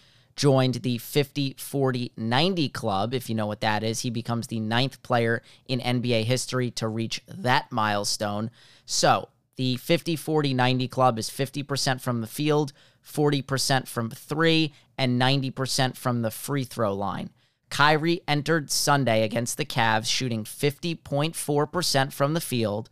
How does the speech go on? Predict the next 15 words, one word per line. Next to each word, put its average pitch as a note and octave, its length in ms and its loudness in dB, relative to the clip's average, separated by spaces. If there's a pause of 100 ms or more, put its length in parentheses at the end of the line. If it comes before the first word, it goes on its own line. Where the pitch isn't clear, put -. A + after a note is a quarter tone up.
(340)
thirty-nine D3 720 4
point D#3 300 -2
seven C#3 400 2
percent C#3+ 460 0
from C#3 220 0
three, A2+ 520 -2 (320)
and A#2 240 2
ninety C3+ 420 2
point C3 440 -4
two C#3+ 200 -2
percent A2+ 560 -2
from, B2+ 400 0 (480)
uh, A2+ 360 6 (420)
from C3+ 460 2
the A#2+ 400 0